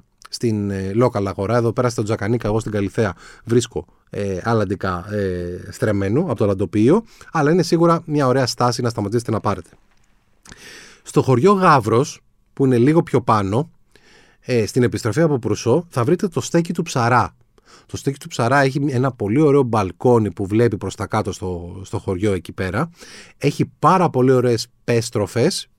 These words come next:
Η πέστροφα είναι πολύ της περιοχής, θα σας πω από πού να πάρετε. Το, στο στέκι του Ψαρά, λοιπ-, στο σπίτι του Ψαρά, λοιπόν, και λέω το στέκι του Ψαρά, στο σπίτι του Ψαρά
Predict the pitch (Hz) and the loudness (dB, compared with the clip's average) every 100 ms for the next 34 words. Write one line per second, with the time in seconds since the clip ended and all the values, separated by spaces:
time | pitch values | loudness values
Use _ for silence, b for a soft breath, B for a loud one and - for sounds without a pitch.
0 | _ - 123 117 117 123 117 120 107 113 | _ -8 -4 -4 -2 -2 -2 -2 -2 -2
1 | - - 90 - 117 - 95 - 104 90 | -4 -8 -8 -6 -8 -8 -10 -6 -6 -4
2 | 98 87 92 90 113 190 - B B B | -8 -8 -8 -8 -4 -4 -4 B B B
3 | B B B B B _ - 104 107 175 | B B B B B _ -8 -4 -2 0
4 | 180 170 - 110 131 120 - - 113 95 | -2 -4 -2 0 2 0 -2 -2 0 0
5 | 160 147 120 117 113 98 87 117 110 110 | -2 -2 -4 0 0 0 -2 -4 -2 -2
6 | 101 - 87 - 101 101 120 110 160 160 | -2 -6 -10 -10 -8 -6 -6 -2 0 -2
7 | 117 - 95 127 | -6 -4 -2 -2